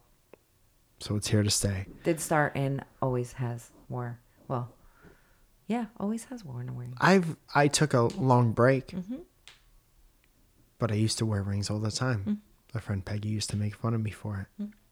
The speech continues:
Speaker 1: Get you a
Speaker 2: She's,
Speaker 1: friend
Speaker 2: she's
Speaker 1: that'll make
Speaker 2: very
Speaker 1: fun of
Speaker 2: fun.
Speaker 1: you for it. Peggy O'Leary.
Speaker 2: She's a funny
Speaker 1: The
Speaker 2: comedian.
Speaker 1: greater Philadelphia area. Area.
Speaker 2: Area.
Speaker 1: Maria Spingel.
Speaker 2: Mm-hmm.
Speaker 1: Spingel.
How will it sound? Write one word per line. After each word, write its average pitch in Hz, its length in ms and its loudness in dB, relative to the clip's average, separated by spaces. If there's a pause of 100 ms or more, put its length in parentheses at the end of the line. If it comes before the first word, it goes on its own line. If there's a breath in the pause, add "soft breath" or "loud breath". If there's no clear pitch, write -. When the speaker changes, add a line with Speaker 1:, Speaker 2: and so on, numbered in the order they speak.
(1080)
Speaker 1:
Get 113 220 -2
you 113 80 2
a 104 40 2
Speaker 2:
She's, - 60 -4
Speaker 1:
friend 107 160 2
Speaker 2:
she's 104 120 2
Speaker 1:
that'll 107 140 2
make 107 120 2
Speaker 2:
very 147 100 0
Speaker 1:
fun 120 140 -2
of - 20 0
Speaker 2:
fun. 110 60 0
Speaker 1:
you 101 60 -4
for 107 260 -8
it. - 60 -12 (840 soft breath)
Peggy 107 320 2
O'Leary. 104 520 0 (400)
Speaker 2:
She's - 180 -20
a - 20 -20
funny 143 220 -8
Speaker 1:
The 139 80 -12
Speaker 2:
comedian. 170 240 -4
Speaker 1:
greater 107 300 -2
Philadelphia 104 760 -4
area. 104 380 -6 (580)
Area. 107 440 -4 (320)
Speaker 2:
Area. 131 440 -8 (800)
Speaker 1:
Maria 156 720 10 (1200)
Spingel. 117 920 8 (320)
Speaker 2:
Mm-hmm. 175 140 -2
Speaker 1:
Spingel. 143 640 6